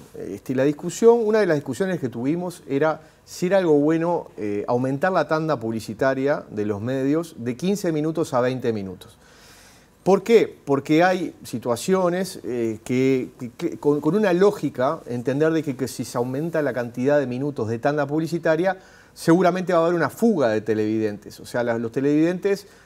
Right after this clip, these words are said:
obviamente tienen un, un nivel de concentración y llega un momento que deciden migrar hacia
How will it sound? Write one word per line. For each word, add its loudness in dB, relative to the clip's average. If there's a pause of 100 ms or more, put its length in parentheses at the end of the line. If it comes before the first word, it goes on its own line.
(100)
obviamente -2
tienen 2
un, -4
un 2
nivel 6
de 4
concentración 0 (460)
y -2
llega 4
un 0
momento 0
que 2
deciden 2
migrar 2
hacia 0